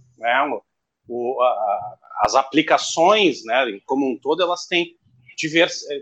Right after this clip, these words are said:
têm uma diversidade muito grande, têm especificidades muito diferentes, né? E eu acho que a gente tem ferramentas que atendem determinados tipos de aplicação e outras ferramentas que determinado,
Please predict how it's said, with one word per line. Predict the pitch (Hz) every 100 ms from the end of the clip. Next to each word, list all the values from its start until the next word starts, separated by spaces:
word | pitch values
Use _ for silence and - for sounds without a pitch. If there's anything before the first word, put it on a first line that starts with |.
| -
têm | -
uma | 185
diversidade | 156 180 - 190 185
muito | 185 180 185
grande, | 156 175 220 214 254 - _ _ _ _ _
têm | - 175
especificidades | 165 202 202 196 190 151 170 170 156
muito | 156 180 202
diferentes, | 160 - 170 156 180 226 - 151
né? | 139 196 - _ _ _ _ _ _ -
E | 170
eu | 190 180
acho | 180 -
que | - 214 208 208 156 135
a | 160
gente | 160 196 185 -
tem | 190 160 120 - -
ferramentas | 196 175 170 202 262 254 -
que | 226
atendem | - 190 190 170 151
determinados | 151 156 156 151 143 151 156 135
tipos | - 135 127
de | 135
aplicação | - 175 220 - - 302 _ _ _ _ _ _
e | 233
outras | 214 240 247 -
ferramentas | 202 196 202 -
que | 214
determinado, | 220 220 208 196 214